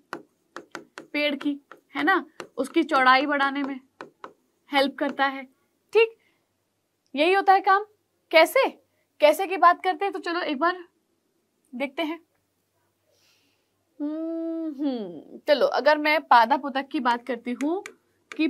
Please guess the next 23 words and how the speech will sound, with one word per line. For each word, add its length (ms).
पादप 520
उतक 400
था, 400
ठीक 220
है, 80
हमने 360
कहा 420
दो 240
भागों 360
में 180
गया 260
ये, 260
ठीक 200
है। 120
एक 240
तो 80
गया 180
आपका 240
विब्य 320
ज्योतक, 440
ठीक 180
है, 80
विब्य 480